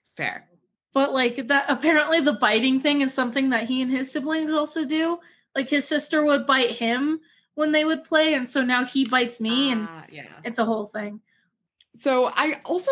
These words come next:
Speaker 1: wanted to ask, earlier we talked a little bit about, you mentioned, like, how often autis-, uh, autistic people, um, won't know necessarily how they're feeling right away. And so I wanted to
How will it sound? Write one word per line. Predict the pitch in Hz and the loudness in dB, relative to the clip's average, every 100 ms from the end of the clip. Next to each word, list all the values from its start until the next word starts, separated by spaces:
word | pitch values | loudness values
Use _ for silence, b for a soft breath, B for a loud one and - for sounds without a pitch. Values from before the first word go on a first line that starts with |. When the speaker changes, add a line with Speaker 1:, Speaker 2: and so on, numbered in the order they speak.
| 453 | -2
Speaker 1:
wanted | 320 269 | -2 0
to | 302 | 0
ask, | 226 - | 0 -2
earlier | 302 370 415 247 | -2 0 2 2
we | 220 226 | 0 -4
talked | - 208 226 | -4 -4 -4
a | 196 | -4
little | 202 214 | -2 0
bit | 202 190 | 2 0
about, | 180 175 170 165 160 156 147 | 0 0 2 4 2 0 -4
you | 208 | -2
mentioned, | 208 208 202 | -2 -2 -4
like, | 180 165 | -4 -2
how | 190 175 165 165 160 143 B B - | 2 2 2 0 -2 -4 B B -2
often | 196 202 | -2 0
autis-, | 190 190 180 - | -6 -4 -6 -6
uh, | 175 170 165 | -2 0 0
autistic | 185 185 185 185 175 | -2 -2 -4 -6 -8
people, | 190 - 165 | -10 -4 0
um, | 156 147 107 160 147 143 139 202 | 2 2 2 2 2 -2 -6 -4
won't | 220 170 | -2 -2
know | 196 202 180 180 180 180 180 - | 0 2 4 4 4 2 0 -6
necessarily | 180 180 170 156 151 | -6 -4 0 0 0
how | 135 151 | -2 -2
they're | 147 | -4
feeling | 147 143 156 185 | -4 -4 -4 -4
right | 202 214 | -4 -2
away. | 226 226 254 285 285 | -2 -4 -4 -8 -8
And | 214 | -6
so | 226 240 | -2 0
I | 233 | 2
wanted | 254 339 | 0 -2
to | 285 | -2